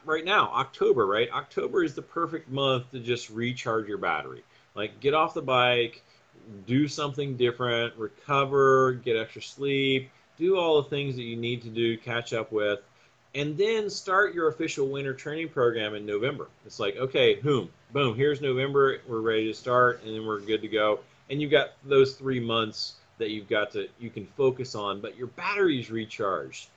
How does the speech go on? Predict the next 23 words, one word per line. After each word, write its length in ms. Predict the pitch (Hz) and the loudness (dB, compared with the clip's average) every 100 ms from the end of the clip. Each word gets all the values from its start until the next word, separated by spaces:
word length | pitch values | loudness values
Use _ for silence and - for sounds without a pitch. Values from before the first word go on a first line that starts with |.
| _ _ - | _ _ -10
And 140 | 139 | -4
the 40 | 139 | -4
key 420 | - 220 233 196 | -6 -10 0 4
is 340 | 151 135 123 - | 10 8 8 -4
that 120 | 120 | -6
you 160 | 120 117 | -6 -14
keep 300 | - 160 147 | -12 -10 -6
your 100 | 123 | -4
battery 640 | 113 113 123 120 113 107 | 0 2 4 2 0 -4
charged 840 | - - 127 123 117 110 101 - - _ _ _ | -8 -2 4 6 6 2 -4 -16 -18 _ _ _
all 220 | 123 135 131 | 2 6 6
winter 240 | 123 117 | 4 0
long, 300 | 110 98 82 | 0 -2 -4
right? 260 | 87 107 - | -4 -4 0
So 300 | 120 117 - _ _ _ _ _ _ - | 4 4 4 _ _ _ _ _ _ -8
in 60 | 139 | -2
the 60 | |
beginning 340 | 143 156 180 180 | 2 4 4 4
of 60 | |
the 60 | 156 | 2
season, 380 | - 175 147 131 | 2 2 2 0
let's 180 | 131 127 | -2 2
say 320 | 135 127 | 6 6